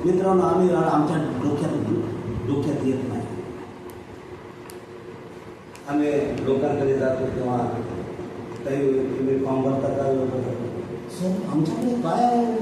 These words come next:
प्रचंड पैसा लागते. कशाला? कशाला लागते पैसा? इलेक्शनला? मित्रांनो,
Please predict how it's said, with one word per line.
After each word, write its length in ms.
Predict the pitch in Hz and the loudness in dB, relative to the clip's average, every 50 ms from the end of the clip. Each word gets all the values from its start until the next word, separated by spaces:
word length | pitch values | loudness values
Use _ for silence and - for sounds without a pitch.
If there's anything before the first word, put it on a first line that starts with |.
| - - - - - - - - - - - - - - - - - - - | -2 -2 -4 -6 -8 -10 -10 -10 -12 -12 -12 -12 -12 -8 -4 -2 0 0 0
प्रचंड 720 | - - - - - - 240 247 262 262 262 262 262 254 254 | 0 2 2 6 6 6 8 8 8 8 8 8 8 8 8
पैसा 400 | 254 254 254 254 - - 247 247 | 8 8 8 8 8 8 8 8
लागते. 680 | 247 247 247 - 247 262 254 240 233 220 - - - - - - - - - - - - - - - - | 8 8 6 4 4 4 6 8 8 8 6 4 2 0 -2 -4 -6 -8 -10 -10 -10 -10 -10 -12 -4 0
कशाला? 600 | 175 170 220 - 240 233 196 - - - - - - - - - - - - - - - - - - - - - - - | 2 4 6 6 8 8 8 6 4 2 0 -2 -4 -6 -6 -8 -10 -12 -12 -12 -14 -14 -14 -14 -14 -16 -16 -16 -6 -2
कशाला 400 | 160 156 156 - 240 240 220 247 | 0 0 0 2 2 4 6 6
लागते 240 | 247 - 240 240 - | 6 6 4 4 4
पैसा? 440 | 226 208 - - - 127 - - - - - - - - - - - - - - - - - | 6 6 6 6 4 2 2 0 -2 -4 -4 -6 -8 -8 -10 -10 -10 -10 -10 -10 -10 -8 -6
इलेक्शनला? 600 | - - 165 165 170 - 240 247 262 285 277 277 277 285 - - - - - - - - - - - - - - - - - - - | -2 0 2 2 4 4 4 6 6 6 6 6 4 2 0 -2 -4 -6 -8 -8 -10 -10 -10 -10 -10 -10 -12 -12 -12 -14 -14 -12 -8
मित्रांनो, 560 | - - 113 117 123 143 143 143 143 139 - | -8 -6 -4 -2 0 2 4 4 4 4 2